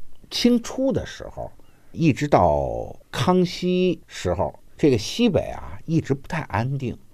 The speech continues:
不是准噶尔那儿闹叛乱，就是回部叛乱，一直在闹叛乱。这个呢，也影响了内地玉器，它没材料啊，没有原料啊，它就不好发展。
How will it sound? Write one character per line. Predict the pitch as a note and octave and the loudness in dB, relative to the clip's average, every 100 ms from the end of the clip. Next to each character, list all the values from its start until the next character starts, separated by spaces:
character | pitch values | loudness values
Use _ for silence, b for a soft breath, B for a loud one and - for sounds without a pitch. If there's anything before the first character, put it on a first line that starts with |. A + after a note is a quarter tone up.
| - | -4
不 | C#3+ G#3 | 0 2
是 | D3+ A#2+ G#2+ E2+ E2 | 6 6 6 4 2
准 | G#2 F2+ | 2 4
噶 | D#3+ | 6
尔 | B2 B1+ C2+ | 6 2 0
那 | A2+ | 2
儿 | A2+ F2 D#2 | 4 2 -2
闹 | F2+ F#2+ | 0 0
叛 | F2 F#2 | 0 -2
乱， | E2+ F#2+ D#2 C2+ | 0 2 0 -2
就 | D2 D#2 | -4 -4
是 | C#2 | -4
回 | - D#2+ | -4 0
部 | G#2+ F#2+ | 0 0
叛 | - E2+ | -2 -2
乱， | G2 G2+ - | 0 -2 -4
一 | - A3+ G3 A2+ | -2 4 4 4
直 | G2+ A2+ F#3 | 2 2 2
在 | D#3 | 2
闹 | E2+ C#2+ - | 0 -4 -6
叛 | - G#1+ | -8 -8
乱。 | B1 - b b - | -10 -10 b b 0
这 | C#4+ A3+ | 6 8
个 | B2 | 8
呢， | G2+ E2+ E2 | 6 2 0
也 | F2 G2 D#2 | 2 2 2
影 | D#2 F#2 F#3+ | 0 0 0
响 | - - | -2 -6
了 | B1 F#2 | -8 -2
内 | B2+ E2 | 0 0
地 | G2+ D#2+ F#2 | -2 -4 -4
玉 | B2 - | -6 -6
器， | - C#2+ - - | -8 -12 -12 -14
它 | - | -10
没 | G3 A3 | -6 -6
材 | A3+ - - | -8 -14 -8
料 | B2+ F#3 | -6 -6
啊， | D3+ F2 | -8 -4
没 | D3 | -2
有 | D#3+ | -2
原 | E2 C2 F2 | -4 -6 -2
料 | G#3 F3 D#2+ | 0 2 0
啊， | C2 - | -2 -4
它 | |
就 | E2 | -4
不 | G2+ | -4
好 | - A#1 | -6 -4
发 | C3 C#3+ | -2 -2
展。 | G2+ - | -2 -8